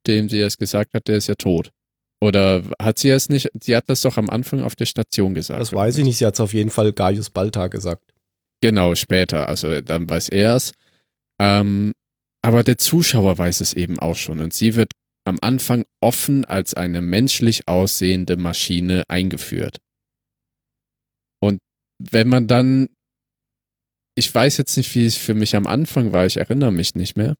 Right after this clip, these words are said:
Speaker 2: Ich glaube, am Anfang ist es
Speaker 1: Ähm.
Speaker 2: noch nicht so klar, aber spätestens, wenn sie wieder aufgetaucht ist, nachdem die Sp-, äh, Station, ähm, zerstört wurde, dann ist es eigentlich klar.
Speaker 1: Mhm. Aber eben, äh, dass sie sagt, es gibt zwölf von uns und man weiß, oh, es,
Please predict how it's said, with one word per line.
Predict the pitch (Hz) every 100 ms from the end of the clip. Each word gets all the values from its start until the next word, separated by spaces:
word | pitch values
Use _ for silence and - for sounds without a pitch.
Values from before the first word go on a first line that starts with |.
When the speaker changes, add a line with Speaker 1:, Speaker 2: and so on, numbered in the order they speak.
| _ _ _ _ _
Speaker 2:
Ich | -
glaube, | 123 123
am | 120
Anfang | 113 117 101 87
ist | 95
es |
Speaker 1:
Ähm. | 98
Speaker 2:
noch | 127
nicht | 127 -
so | 120
klar, | - 110 95
aber | 95 107 101 -
spätestens, | - 110 117 123 117
wenn | 120 110
sie | 110
wieder | 107 90
aufgetaucht | 131 - 131 120 127 -
ist, | 113
nachdem | 113 101 110 107
die | 107
Sp-, | - 120 117
äh, |
Station, | 104 101 - 107 104 104 104 _ -
ähm, | 101 101
zerstört | - 92 - 101 98
wurde, | 95 95
dann | 90 92
ist | 98
es | 95 87 -
eigentlich | - 95 92 -
klar. | - 92 - -
Speaker 1:
Mhm. | 135 135 196 - _ _ _
Aber | 113 127 127 -
eben, | 131 131 123
äh, | 85 131
dass | 127 -
sie | 120
sagt, | 131 131 - -
es | 113 -
gibt | 113 -
zwölf | - 104 107
von | - 107
uns | 107 107 107
und | - 95
man | 95 98
weiß, | 92 98 -
oh, | 98 95
es, | 92